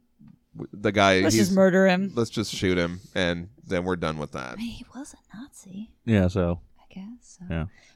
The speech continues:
Speaker 2: But then, and here, I hadn't caught this the first time around. I guess Johan clarifies that these other doctors were nice guys.
Speaker 1: Oh, he does
Speaker 2: So
Speaker 1: say
Speaker 2: I
Speaker 1: that?
Speaker 2: think that he
Speaker 1: Okay.
Speaker 2: says, yeah, he says, "They're nice men."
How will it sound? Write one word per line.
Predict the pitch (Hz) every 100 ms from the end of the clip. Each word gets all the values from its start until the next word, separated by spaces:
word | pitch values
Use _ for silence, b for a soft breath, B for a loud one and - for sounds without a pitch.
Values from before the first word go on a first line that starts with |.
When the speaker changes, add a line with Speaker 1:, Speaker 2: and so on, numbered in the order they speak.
| -
Speaker 2:
But | 233
then, | 294
and | 269 240 240
here, | 220 269 269 254 - _ _ _ _ _ _
I | 190
hadn't | 214 226 190
caught | 202 190
this | - 180
the | 180
first | - 170 -
time | 175
around. | 160 156
I | 151
guess | 160 156 160
Johan | 160 156 156 156 b b b b
clarifies | - 196 180 165 170 160 151 147 - - _ _ _ _
that | 170 156 151 - -
these | 160 170 160 147
other | 165 160
doctors | 156 151 160 143
were | 151
nice | 156 151 143 - -
guys. | 143 - - - - 98
Speaker 1:
Oh, | 117 110
he | 117
does | 107 104 104
Speaker 2:
So |
Speaker 1:
say | 107
Speaker 2:
I |
Speaker 1:
that? | 98 98
Speaker 2:
think | 160
that | 160 151
he | 165
Speaker 1:
Okay. | 98
Speaker 2:
says, | 165 156
yeah, | 170
he | 170
says, | 170 160 b b b b b _
"They're | 185 180
nice | 190 196 -
men." | 185 165 147 151